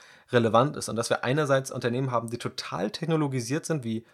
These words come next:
Fastly, also ein Cloud-Computing-Anbieter, aber auch ein Unternehmen wie Walmart ganz zentral jetzt daran gemessen wird, ob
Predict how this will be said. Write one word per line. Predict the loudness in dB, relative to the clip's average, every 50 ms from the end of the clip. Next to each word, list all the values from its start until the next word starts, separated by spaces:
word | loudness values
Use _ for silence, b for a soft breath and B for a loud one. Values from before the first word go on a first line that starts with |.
| b b
Fastly, | -16 -14 -4 -2 -2 -2 -2 -4 -4 -4 -4 -4 -2 0
also | 0 0 0
ein | 0 -2
Cloud-Computing-Anbieter, | -4 2 4 4 4 4 2 -2 -2 -2 -2 -4 -4 -4 -4 -2 -4 -4 -4 -4 -2 -2 -2 -2 -2 B B B B B B B
aber | B 0 0 2
auch | 2 2
ein | 2 4
Unternehmen | 4 2 2 2 2 2 2
wie | 2
Walmart | 0 0 0 2 4 4 4 4 2 2 0 0 -2 -6 -12 _
ganz | 0 0 0 2 -2 -4 -6
zentral | -2 0 0 0 0 -4 -4 -2 0 0 0 -2 -4 -8 _ _ _ _ _ _ _
jetzt | -2 -2 -2 -2 2 0
daran | 0 2 2 -2
gemessen | 0 0 0 0 -2 -2 -2 -2
wird, | -2 -2 -4 b b b b b b b
ob | -2 -2 -2 -2 -16